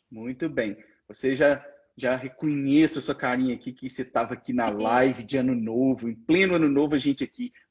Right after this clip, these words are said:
Speaker 1: praticando,
Speaker 2: Ano Novo.
Speaker 1: fazendo o que tem que ser feito. Ano Novo, Natal, é isso aí. É isso aí. Essa é a diferença de quem quer passar no ielts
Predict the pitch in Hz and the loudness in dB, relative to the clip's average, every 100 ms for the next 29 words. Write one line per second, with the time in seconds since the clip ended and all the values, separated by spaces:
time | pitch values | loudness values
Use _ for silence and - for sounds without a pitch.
0 | _ - 233 269 269 254 240 - 254 254 | _ -2 0 -2 -2 0 0 0 -4 -6
1 | _ - - 127 127 123 113 156 190 180 | _ -20 2 4 4 2 0 0 0 -4
2 | 185 165 - 151 170 - - 180 - 139 | -6 -10 -2 -2 -2 -8 -2 -2 -2 -4
3 | 120 113 131 139 139 147 147 127 131 127 | -4 -4 -4 -2 2 4 4 2 0 0
4 | - 131 135 131 135 135 156 - 269 - | 0 2 2 0 -4 -10 -12 -10 -10 -10
5 | _ _ _ - 117 139 214 151 - _ | _ _ _ -6 -4 -4 -4 -6 -10 _
6 | 127 190 277 247 - 208 147 139 120 135 | 2 2 2 -2 -4 2 2 0 -6 -10
7 | - 160 - 254 247 269 175 - 135 131 | -6 -6 -4 2 2 2 -4 -2 -4 -4
8 | 107 107 170 - - | -4 -6 -6 -10 -20